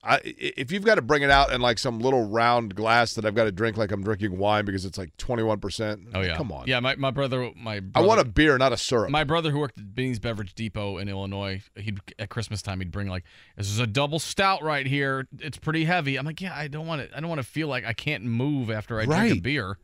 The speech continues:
Speaker 1: That was the problem with that, not your, your dad's root beer. It was like you have two of 'em, like, ugh.
Speaker 2: I just h-, got a sugar high afterwards.
Speaker 1: Um, here we go. Iowa craft beers,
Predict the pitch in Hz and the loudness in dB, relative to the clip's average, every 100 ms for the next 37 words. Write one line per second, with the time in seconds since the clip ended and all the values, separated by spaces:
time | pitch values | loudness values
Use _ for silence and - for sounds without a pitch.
0 | - - 175 180 135 147 151 135 139 127 | -6 2 4 4 4 4 4 4 4 4
1 | 117 127 123 110 - 104 104 123 117 87 | 2 0 0 -4 -6 -4 2 4 4 2
2 | 131 127 80 76 90 113 117 120 107 - | -2 -4 -10 -10 -6 -4 2 2 2 2
3 | 147 113 101 95 95 123 113 113 104 87 | 4 4 2 -4 0 2 4 4 2 0
4 | 67 _ - 120 101 - - 127 123 107 | -6 _ -8 -6 -6 -8 -10 -4 -4 -4
5 | - 175 143 92 95 92 87 - 92 92 | -6 -6 -4 -6 -4 -4 -4 -6 -6 -6
6 | 92 - - 117 131 131 131 127 - 156 | -8 -12 -4 4 6 6 4 -4 0 4
7 | 180 135 123 156 196 170 - 165 151 151 | 6 4 6 8 8 6 6 4 4 4
8 | 135 107 | 4 2